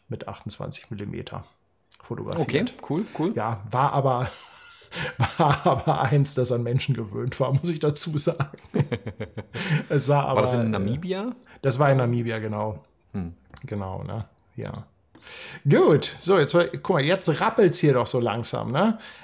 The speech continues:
Speaker 1: Jetzt
Speaker 2: Ja, jetzt
Speaker 1: knallt's
Speaker 2: knallt's hier.
Speaker 1: hier. Okay, was ist mit Vogtländer-Objektiven, Thomas?
Speaker 2: Ähm, ja. Also ich werde mir die bestimmt mal anschauen.
Speaker 1: <laughs>
Speaker 2: Ähm, äh, Vogtländer, wenn ihr mitschaut, ich glaub, beim letzten Mal hier oder in einem anderen Stream hat Vogtländer sogar mitgeschaut.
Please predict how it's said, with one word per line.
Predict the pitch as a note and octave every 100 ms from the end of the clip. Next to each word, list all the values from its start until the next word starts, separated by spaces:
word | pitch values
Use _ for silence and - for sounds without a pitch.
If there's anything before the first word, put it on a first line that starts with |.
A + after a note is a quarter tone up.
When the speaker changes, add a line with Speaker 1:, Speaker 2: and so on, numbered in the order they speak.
| -
Speaker 1:
Jetzt |
Speaker 2:
Ja, | C#3+ -
jetzt | -
Speaker 1:
knallt's | - E3 F3+
Speaker 2:
knallt's | E3+ A#2 -
hier. | C3+
Speaker 1:
hier. | A2+ G2+ F#2+ - -
Okay, | D#3+ - F#3 D#3+ A2+ - -
was | F3+ E3+ F3
ist | - D#3
mit | D#3 D3
Vogtländer-Objektiven, | A3+ - C3+ A2+ G#2+ A2+ - A#2+ A2+ G#2 G2+
Thomas? | B2 A#2 G2 - - _ - - - - - - - -
Speaker 2:
Ähm, | C#3 C3 B2+ A#2+ A2+ G#2+ - -
ja. | C3 F#2+ F2 G3 C#4 - - _ _ -
Also | G2+
ich | A#2+ G2+
werde | -
mir | A#2
die | G2+
bestimmt | A2 B2
mal | G2+ D#2
anschauen. | F2 - A2+ F3+ F#3+ -
Speaker 1:
<laughs> | D#3 - D3
Speaker 2:
Ähm, | A2 G2+ G2+ G2+ G#2 G2+ G#2 G2+ G2 - _
äh, | G#2+ -
Vogtländer, | - C#3+ E3+ A#2 B2+ D3+ A#2
wenn | A2+
ihr | A2
mitschaut, | A2 - G#2 B2
ich | G#2+
glaub, | -
beim | F#2+ G#2
letzten | - -
Mal | A#2+
hier | F#2 A#2 D3+
oder | B2
in | G2+
einem | G2 -
anderen | A#2 C#3+ C3
Stream | - B2 A#2+
hat | A2 -
Vogtländer | - - A2+ - A2+ G2
sogar | F#2+
mitgeschaut. | G#2 - - G2+ A2+